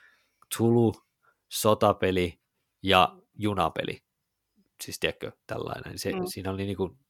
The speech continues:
Speaker 1: siinä oli niinku niin paljon semmoisia asioita, että kyllä tää nyt on pakko. Ja sitten kun siinä tuli vielä, että se ei ollut mikään deluxe-juttu, vaan se oli ihan niinku mun mielestä kaikki. Se täytyy sanoa, että tää ei ollut deluxe-versio, mutta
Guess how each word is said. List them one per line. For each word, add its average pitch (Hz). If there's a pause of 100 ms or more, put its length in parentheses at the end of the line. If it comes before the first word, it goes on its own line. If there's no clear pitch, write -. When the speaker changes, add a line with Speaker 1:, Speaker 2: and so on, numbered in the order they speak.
Speaker 1:
siinä 110
oli 107
niinku 107
niin 123
paljon 107
semmoisia 98
asioita, 92
että -
kyllä 104
tää 117
nyt 110
on 113
pakko. 117
Ja 101
sitten 151
kun 165
siinä 170
tuli 160
vielä, 139
että 127 (400)
se -
ei 151
ollut 151
mikään 131
deluxe-juttu, 98
vaan 92
se 104
oli 110
ihan 113
niinku 90
mun 92
mielestä -
kaikki. 87 (600)
Se -
täytyy 85
sanoa, 82
että -
tää 87
ei 87
ollut 87
deluxe-versio, 87
mutta -